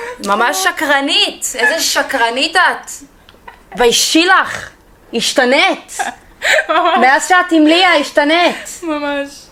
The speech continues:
Speaker 2: הרבה אני
Speaker 1: סורי,
Speaker 2: מקבלת,
Speaker 1: תמר.
Speaker 2: "איך השתנית, איך השתנית", כאילו, לפעמים זה בקונוטציה,
Speaker 1: נכון, אבל נכון,
Speaker 2: לפעמים זה
Speaker 1: השתניתי.
Speaker 2: בקונוטציה חיובית, ולפעמים זה בקונוטציה שלילית.
Speaker 1: תמיד זה שלילי.
Speaker 2: כשכותבים לי, "השתנית", אני העליתי לסטורי משפט שמאוד אהבתי לא מזמן, שמישהי אומרת למישהי, "You've changed",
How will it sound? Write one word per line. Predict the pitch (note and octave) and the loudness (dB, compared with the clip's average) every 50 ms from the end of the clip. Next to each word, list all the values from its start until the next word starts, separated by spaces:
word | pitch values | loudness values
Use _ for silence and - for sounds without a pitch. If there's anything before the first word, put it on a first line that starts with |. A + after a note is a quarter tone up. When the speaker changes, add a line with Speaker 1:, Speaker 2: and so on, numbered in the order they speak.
| - _ _ | -20 _ _
Speaker 2:
הרבה | - - D4 A#3+ A#3+ B3+ C4+ D4+ | -4 -4 -4 -2 -2 0 0 0
אני | D#4+ E4 D#4+ | 0 0 -2
Speaker 1:
סורי, | D4+ A3 C4 | -2 -2 -2
Speaker 2:
מקבלת, | A#3+ B3 B3 B3 | 0 0 -2 -2
Speaker 1:
תמר. | F#3 F#3 | -2 -4
Speaker 2:
"איך | F#3 - | -6 -6
השתנית, | C4+ - - - G#3 G3+ A#3 B3 A#3+ A#3+ | -8 -10 -8 -8 -6 -4 -2 -4 -4 -4
איך | B3+ - - | -8 -10 -10
השתנית", | C4 - - A#3+ A#3 A#3 A#3 | -12 -8 -4 -4 -4 -4 -6
כאילו, | C4 A#3 | -10 -12
לפעמים | A3 A3 - A#3+ B3+ C#4 | -10 -8 -6 -6 -6 -6
זה | C4+ D4+ | -6 -6
בקונוטציה, | B3 C4 - A#3+ A3 G#3+ G#3+ - B3+ B3+ | -8 -6 -6 -6 -4 -4 -4 -2 0 2
Speaker 1:
נכון, | G#4 B4 C5 - F#4 C#4 | 2 2 2 2 2 0
אבל | C4 C4 A#3+ A#3+ | 0 0 0 -2
נכון, | A#3 B3+ C#4+ F4+ | -2 0 0 2
Speaker 2:
לפעמים | C4+ B3 C#4+ E4 | 2 2 2 2
זה | D#4+ C4+ | 2 2
Speaker 1:
השתניתי. | G4 C#4 D4+ D#4 D#4 | 2 2 0 0 0
Speaker 2:
בקונוטציה | - D#4 C4+ D4 B3 - - - D4 D4+ D4+ - E4+ E4+ | 0 0 0 0 0 -2 0 0 0 0 -2 -2 -4 -4
חיובית, | - - C4+ G#3+ G#3+ A3 A3+ D#4+ G4+ G4+ - A#3+ | -4 -6 -8 -8 -8 -4 -2 -2 -2 -2 -4 -8
ולפעמים | A3+ G3 G#3+ - B3 C4 C#4 | -8 -8 -6 -6 -6 -6 -4
זה | C#4 C#4 | -6 -8
בקונוטציה | A3 G#3 G#3+ G#3+ G3 G3 - A#3 A#3+ - B3 A#3 | -8 -8 -10 -10 -10 -6 -4 -6 -6 -6 -8 -14
שלילית. | - - F#3 F3+ G3 A3+ C4+ | -14 -12 -12 -10 -6 -4 -2
Speaker 1:
תמיד | G#3 G#3+ A3+ G#3+ | -2 0 -2 -2
זה | A#3 - | -2 -2
שלילי. | - - - F3+ F3 | -2 -2 -2 -2 -2
Speaker 2:
כשכותבים | E3+ D4+ D4 D4 | -2 -2 -2 -4
לי, | D4+ D4 D4 D4 D4 C#4 - | -4 -4 -2 -2 -4 -4 -6
"השתנית", | C4+ - - D#4 E4+ F4 - - - - - - - - | -8 -4 -4 -2 -2 -4 -6 -12 -20 -20 -20 -20 -12 -8
אני | - A3 A#3+ B3 | -6 -2 0 0
העליתי | A#3+ A#3+ B3 A#3+ B3 | 0 -2 -2 -4 -4
לסטורי | G#3 G#3 G#3 - - A#3 G#3 G#3+ | -6 -6 -6 -6 -6 -6 -6 -6
משפט | G#3 G3+ G3+ - - G#3 G#3 | -8 -12 -10 -6 -6 -6 -6
שמאוד | - G#3+ G#3+ G3+ G3 G3 | -6 -10 -8 -6 -4 -2
אהבתי | G3+ G#3 G#3 C#4 | -2 -2 -2 -4
לא | C4+ C#4 | -6 -6
מזמן, | C#4+ D4+ C4+ D4 E4 F4+ F#4+ - - - - - - - - | -6 -8 -8 -4 -2 -2 -2 -2 -6 -10 -14 -20 -20 -20 -18
שמישהי | - - - A3+ A3 G#3+ G#3+ A3+ A#3 A#3 A#3 - A#3 | -12 -8 -4 0 0 0 0 0 -2 -6 -6 -4 -4
אומרת | A3 A3+ A#3 A#3 A#3+ A#3+ | -2 -2 -2 -4 -4 -6
למישהי, | A3+ A3 A#3 A#3+ A#3 - - C4+ B3+ A#3+ A#3 A3+ A3 G#3+ G#3+ | -8 -8 -8 -8 -8 -8 -8 -6 -6 -6 -8 -8 -8 -10 -10
"You've | G#3+ F#3 - | -12 -12 -8
changed", | - - D4 D#4 C#4+ A#3+ G#3 F3+ F#3+ - | -4 -2 -2 -2 -2 -4 -8 -10 -14 -18